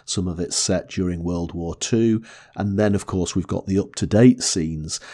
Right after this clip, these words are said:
and, and it, it, of course, culminates in this great big sword fight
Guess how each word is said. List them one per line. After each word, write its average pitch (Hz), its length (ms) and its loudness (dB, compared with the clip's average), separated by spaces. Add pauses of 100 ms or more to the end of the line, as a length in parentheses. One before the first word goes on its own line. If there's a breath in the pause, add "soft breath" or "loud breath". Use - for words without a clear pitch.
(120 loud breath)
and, 104 240 0
and 117 120 4
it, 113 320 -2
it, 135 220 0
of 135 80 -6
course, - 320 2
culminates 110 1000 2
in 92 300 -2
this 92 200 0
great 95 580 -4
big 87 200 0
sword 98 460 2
fight - 540 -8